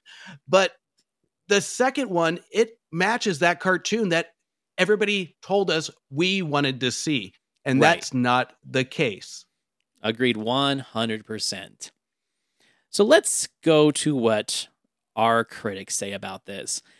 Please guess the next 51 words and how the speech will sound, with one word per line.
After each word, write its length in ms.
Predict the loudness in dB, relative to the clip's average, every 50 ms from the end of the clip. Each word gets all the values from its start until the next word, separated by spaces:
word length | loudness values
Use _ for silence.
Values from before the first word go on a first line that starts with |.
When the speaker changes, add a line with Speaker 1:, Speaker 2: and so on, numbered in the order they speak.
| _ _ _ -4
Speaker 2:
Now, 520 | 0 2 2 4 4 4 4 4 2 0 -2
there's 400 | -6 0 4 6 6 8 6 6
gonna 140 | 6 6 6
be 100 | 6 6
movies 320 | 6 6 6 6 6 4
on 100 | 4 2
this 120 | 0 0
show 360 | 2 4 6 6 8 8 6 6
where, 460 | 6 6 6 6 6 4 4 2 0 _ _ _
hey, 280 | _ 4 4 4 2 _ _ -2
they 100 | 0 2
gave 200 | 2 2 2 2
him 80 | 0
two 160 | 0 2 2
thumbs 280 | 2 2 0 0 2 4
up. 240 | 4 4 2 0 -4 -18 _ _ _ _ _ _ _ _ 0
And 240 | 2 2 2 2 0
I'm 140 | -2 -2
telling 260 | 0 2 2 2 4 4
you 80 | 4
right 200 | 4 4 4 4
now, 360 | 2 2 2 0 -2 -6 -4 2
there's 160 | 2 4 4
a 60 | 4 2
lot 180 | 2 2 2
of 60 | 2
thumbs 260 | 2 0 0 4 4 4
up 100 | 4 4
that 120 | 2 0
they 100 | 0 0
gave 380 | 0 2 2 2 2 2 0 0
that 140 | -2 -4 -2
I 180 | 0 0 0 2
don't 340 | 2 2 0 0 -2 -6 -12 _ _ -4
agree 280 | -2 2 4 4 4
with 260 | 4 0 -2 -6 -12 _
personally. 640 | -10 -6 -6 -6 -6 -6 -8 -10 -12 -14 -16 -20 _ _ _ _ _ _ _ _
There's 140 | 0 0 2
a 40 | 4
lot 140 | 4 4 4
of 80 | 4
thumbs 280 | 4 2 2 2 2 2
downs 520 | 2 4 4 4 4 2 2 0 -2 0
that 160 | 0 0 2 2
you 220 | 4 6 6 6
and 80 | 6 6
I 100 | 2 2
don't 280 | 2 2 2 0 0 -4
agree 280 | -6 -6 -6 -6 -6 -6
with 340 | -6 -8 -12 -14 -20 _ _ -8
personally. 580 | -6 -6 -6 -6 -6 -8 -8 -10 -12 -12 -14